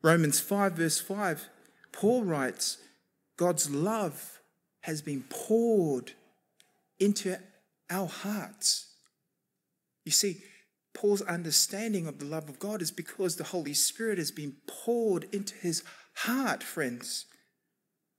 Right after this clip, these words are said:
Charles Spurgeon says, "When the Holy Spirit comes into the heart and takes supreme control of the affections,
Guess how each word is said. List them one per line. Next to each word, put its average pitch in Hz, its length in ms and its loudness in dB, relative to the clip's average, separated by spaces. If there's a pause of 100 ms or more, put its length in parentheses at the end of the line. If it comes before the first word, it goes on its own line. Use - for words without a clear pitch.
(180)
Charles 214 280 4
Spurgeon 233 540 6
says, 180 460 4 (220)
"When 208 140 8
the - 200 4
Holy 294 260 2
Spirit - 680 4 (160)
comes 175 400 -2
into 247 260 2
the 226 120 2
heart 175 480 0
and 156 120 -4
takes 190 320 -2
supreme 226 540 2
control 175 720 0 (480)
of 147 160 2
the 156 140 2
affections, - 920 -2